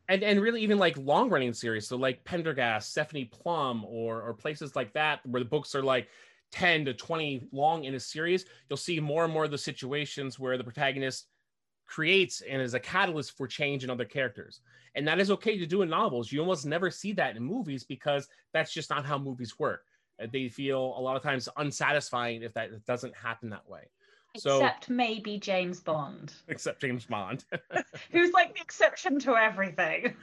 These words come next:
Speaker 2: <laughs> This is just, you know, like,
Speaker 1: But,
Speaker 2: absolute
Speaker 1: but it, you, you say
Speaker 2: heat
Speaker 1: that, but,
Speaker 2: action.
Speaker 1: but how many James Bond movies have been out? That's almost like the equivalent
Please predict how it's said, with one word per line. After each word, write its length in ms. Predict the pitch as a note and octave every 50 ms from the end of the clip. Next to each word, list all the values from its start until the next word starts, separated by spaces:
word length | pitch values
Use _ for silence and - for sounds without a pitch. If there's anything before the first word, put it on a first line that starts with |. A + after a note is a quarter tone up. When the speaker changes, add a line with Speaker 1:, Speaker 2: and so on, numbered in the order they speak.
| - -
Speaker 2:
<laughs> 180 | F3+ - -
This 200 | - - - -
is 240 | D4 C#4+ - A2 -
just, 380 | - - C#4 - - - - _ -
you 140 | C4 A3+
know, 260 | G3+ G3 F#3 F3+ F3+ F#3 - C4+ - - - - - - C#4 -
like, 400 | - G3+ F3+ F3 F3 - - - - _ _ _ _ _ _ _ _ _
Speaker 1:
But, 400 | - A#3 A#3 - - - A3+ A#3+
Speaker 2:
absolute 140 | G#3+ G3+ G3+
Speaker 1:
but 160 | A3+ B3 A#3
it, 180 | A3 A#3+ E3 E3 -
you, 140 | A#3 G#3+ A3+
you 140 | G#3+ G#3+ A3+
say 180 | - - -
Speaker 2:
heat 80 | G4 D#4+
Speaker 1:
that, 100 | G#3 E3+
but, 80 | G3+ G3+
Speaker 2:
action. 360 | G3+ - - - - - - - _
Speaker 1:
but 80 | - G3
how 140 | - A3 A#3
many 180 | A#3 A#3+ B3 A3+
James 240 | G#3 A3 A3+ G#3
Bond 220 | F3+ G#3 G#3 G#3 G3+
movies 220 | G#3 G#3 G#3 G3+
have 120 | G#3+ G3 D#3
been 160 | F3 E3 F#3
out? 240 | B3+ D4+ C3 - -
That's 160 | D3 - -
almost 400 | E3 F3+ G3 G#3+ A3 G#3 G#3+ -
like 160 | G3 F#3 -
the 160 | - E3+ D#3
equivalent 720 | D3+ C#3+ - - - D4 E4+ - A3 D#3+ D3 C#3+ D3+ D3